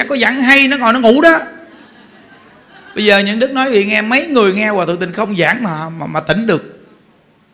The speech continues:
Ngày ngồi ngày giảng trong kinh không, không ngồi nó ngủ. Rồi hay cỡ nào hay mà nó ngủ sao được. Nên mình nhìn ra rằng đúng là cái căn tính nó tào lao nhiều quá. Mình phải giảng cho hơi, hơi tào lao một chút.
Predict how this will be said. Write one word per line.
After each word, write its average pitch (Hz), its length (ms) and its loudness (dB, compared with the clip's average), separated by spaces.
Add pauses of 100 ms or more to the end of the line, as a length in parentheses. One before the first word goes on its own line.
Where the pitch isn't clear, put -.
(380)
Ngày 247 120 -2
ngồi 233 260 2
ngày 240 140 0
giảng 220 280 2
trong 269 180 -2
kinh 302 340 2
không, 285 140 0
không 254 180 0
ngồi 240 120 2
nó 277 80 -2
ngủ. 254 220 6 (720)
Rồi 233 240 0
hay 285 320 4
cỡ 285 100 2
nào 240 220 2
hay 262 180 4
mà 240 100 2
nó 262 100 0
ngủ 254 320 4
sao 247 160 4
được. 208 200 4 (1000)
Nên 269 160 2
mình 220 160 4
nhìn 247 300 4
ra 254 280 4
rằng 202 260 -2
đúng 233 220 -2
là 247 140 0
cái 202 100 -8
căn 220 220 -4
tính 180 180 -4
nó 160 100 -6
tào 160 180 -4
lao 196 280 4
nhiều 151 240 0
quá. 220 260 2 (1400)
Mình 160 120 -10
phải 190 100 2
giảng 196 400 2
cho 247 80 2
hơi, 208 160 2
hơi 226 160 2
tào 156 140 2
lao 220 280 4
một 170 100 -4
chút. 277 160 0